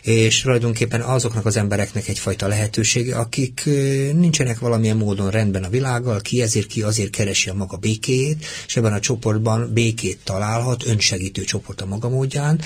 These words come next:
és megvannak a maga koreográfiái. Itt az előbb megismerhettünk tizenkét ígéretet, aminek a, ami egy olyan rendezőelv ebben a csoportban, amihez képest mindenki el szokta mondani ebben a csoportban, hogy ő tulajdonképpen hol tart, mivel dolgozik,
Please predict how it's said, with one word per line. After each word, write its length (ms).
és 120
megvannak 480
a 40
maga 220
koreográfiái. 1040
Itt 120
az 100
előbb 280
megismerhettünk 720
tizenkét 720
ígéretet, 680
aminek 360
a, 200
ami 160
egy 140
olyan 160
rendezőelv 640
ebben 200
a 80
csoportban, 460
amihez 340
képest 420
mindenki 440
el 140
szokta 340
mondani 280
ebben 160
a 20
csoportban, 480
hogy 120
ő 60
tulajdonképpen 640
hol 240
tart, 300
mivel 280
dolgozik, 540